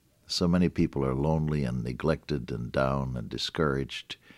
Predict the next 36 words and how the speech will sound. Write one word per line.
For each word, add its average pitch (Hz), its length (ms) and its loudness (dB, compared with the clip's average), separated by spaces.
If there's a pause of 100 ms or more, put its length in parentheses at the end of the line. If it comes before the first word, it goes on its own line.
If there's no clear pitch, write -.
(720)
And 82 120 2
maybe 156 240 10
something 135 460 8
that 101 260 8 (360)
the, 76 200 2 (100)
the - 160 0
Lord 92 320 6
may 85 200 4
say 90 360 6
through 78 260 -2
yours 78 320 2
truly 78 440 2 (520)
will 82 180 4
encourage 110 760 4 (160)
your 90 180 0
heart 65 440 -4
in 67 80 -4
these 65 240 -6
moments. 65 440 -6 (640)
That's - 240 -2
what 60 80 -2
I 71 60 0
want 62 200 -4
to 64 80 -6
do. 64 160 -6
I 69 60 0
want 110 160 4
to - 20 0
put 101 160 2
a 92 80 2
handle 76 480 2
on 67 160 0
the 71 80 0
Word 76 180 2
of 78 140 0
God 62 320 0